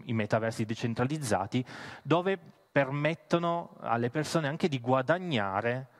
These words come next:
diciamo, dei, dei soldi in criptovaluta. Punto due, la socialità, quindi tutte quelle esperienze in cui scoprire nuove persone e nuovi posti. Immaginatevi che una ricerca di Booking ha messo come secondo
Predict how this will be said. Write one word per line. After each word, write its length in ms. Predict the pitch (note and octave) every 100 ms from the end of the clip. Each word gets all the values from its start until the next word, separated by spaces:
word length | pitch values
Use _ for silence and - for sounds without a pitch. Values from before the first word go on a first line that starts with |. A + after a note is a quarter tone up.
| _ _
diciamo, 540 | A#2+ A#2 A#2 G#2 A#2
dei, 340 | A#2+ G#2 G#2+ A#2
dei 160 | A2+
soldi 560 | A#2 G#2+ F#2+ G#2 A2+ C3 - - -
in 120 | B2+ A2+
criptovaluta. 840 | A#2 - A#2+ A2+ G#2+ A2+ - - - - -
Punto 320 | - E3+ E3
due, 240 | E3+ F#3+ F#3
la 120 | B2+
socialità, 760 | C3+ - C3 A#2+ - A#2 G2+ G#2+
quindi 300 | B2 A#2 G#2
tutte 580 | F3+ - _ F#3+ F#3 F3+
quelle 240 | C#3+ C3+
esperienze 880 | B2+ - - C3+ B2+ C#3 D#3+ D3+ E3
in 240 | D#3+ C3 A#2+
cui 280 | C3 B2
scoprire 560 | A#2 - C#3 B2 D#3+ D3+
nuove 200 | C3 B2+
persone 340 | C3+ B2+ F3
e 40 | E3
nuovi 260 | B2+ B2
posti. 520 | A#2+ G#2+ F#2+ - - G2+ - - -
Immaginatevi 560 | C3 B2 C3+ D3 D3+ A#2+
che 100 | B2+
una 140 | B2
ricerca 360 | B2 B2 C#3+ C3
di 120 | B2
Booking 480 | B2 D3+ - E3 D#3+
ha 100 | C#3+
messo 300 | A#2+ A#2 B2
come 220 | B2 A#2
secondo 760 | A#2 C3+ - D3 C#3 A#2+ A2+